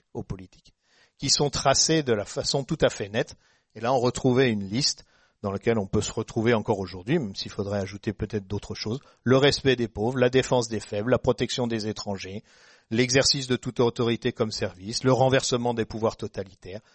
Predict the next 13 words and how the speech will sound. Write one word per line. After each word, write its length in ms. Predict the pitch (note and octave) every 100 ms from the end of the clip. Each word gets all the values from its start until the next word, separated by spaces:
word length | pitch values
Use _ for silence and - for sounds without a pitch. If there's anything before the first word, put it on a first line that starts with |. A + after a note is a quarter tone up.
| _ _
la 100 | A#2
condamnation 580 | A#2+ C#3 C3 B2 A#2 B2
de 80 | A#2
la 80 | A2
domination 520 | A2 G#2 G2 - A2
exercée 400 | G#2 G2+ - G#2+
par 180 | - F#2+
l'agent, 400 | F#2+ - - B2+ _ _ _
la 100 | G#2+
suspicion 600 | - A2+ - G#2+ - A2
de 80 | G2
la 80 | F#2+
richesse. 540 | F2+ - - _ _